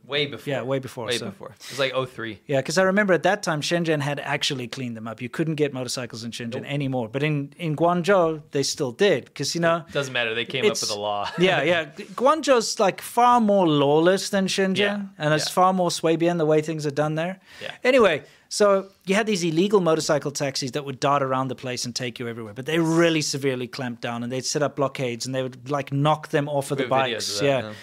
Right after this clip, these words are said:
Speaker 2: Like throwing
Speaker 1: Still do
Speaker 2: rocks at
Speaker 1: that.
Speaker 2: them. The police would be throwing rocks at
Speaker 1: They
Speaker 2: people on
Speaker 1: still do
Speaker 2: motorcycles.
Speaker 1: that.
Speaker 2: Yeah.
Speaker 1: They throw
Speaker 2: Anyway.
Speaker 1: traffic cones at their wheels.
Speaker 2: Yeah, they did all sorts of things. So they got rid of motorcycles. But there was kind of a loophole. When we used to go visit Guangzhou, remember,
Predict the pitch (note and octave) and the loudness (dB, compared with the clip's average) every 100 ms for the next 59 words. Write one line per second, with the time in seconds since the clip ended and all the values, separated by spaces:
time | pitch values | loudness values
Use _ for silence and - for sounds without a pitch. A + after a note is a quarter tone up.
0 | - - C#3+ - - F3 D#3 D3+ C#3 D3+ | -10 -2 -2 -2 -2 2 4 2 2 2
1 | E3 - - A#2 D#3+ D3+ C#3 D3 F#3+ G#3+ | 2 0 -2 0 0 0 0 0 2 2
2 | A3+ - F3 E3+ F3+ F#3 E3 C#3+ D3+ E3 | 2 -2 2 2 4 2 2 2 4 4
3 | - E3+ D3+ D#3+ D#3 D#3 D3 D3+ G#3+ C#3+ | 0 -4 -2 0 2 4 4 2 2 2
4 | G2+ C#3+ D3+ C#3 - - - - A3 B3 | 0 0 -2 -4 -10 -20 -20 -4 4 4
5 | F#3+ F3 F#3+ F#3+ - C#3 B2+ A#2+ A2 A2+ | 6 4 0 -2 -2 -2 -2 -6 -6 -6
6 | C#3+ A2+ - - F#3+ F3+ F3 F#3 C4 A3+ | -4 -6 -8 0 4 6 4 2 4 4
7 | G#3+ F#3+ E3 C#3 - - - - - G#3 | 2 -4 0 0 -2 -18 -20 -12 2 2
8 | G#3 C#4 F3 G3+ A#3 F#3 F3 E3+ C#3+ G#2+ | 4 0 4 4 4 4 4 2 -2 -6
9 | - - - - - - _ F3+ G#3+ A3+ | -10 -12 -14 -14 -20 -20 _ -2 2 0
10 | - - B3+ B3+ A3+ G3 G#3 - C#3+ F2+ | 0 0 2 4 6 6 4 0 -6 -6
11 | F#2+ _ - D#3 F#3+ B3+ C#4 - G#3 F#3 | -14 _ -6 0 4 4 2 2 4 4
12 | D3 D3+ C#3 C#3 C3+ B2+ B2+ A#2+ B2+ F3 | 6 0 0 0 -2 -2 -2 -2 0 2
13 | A#3 A3+ F#3 | 4 4 4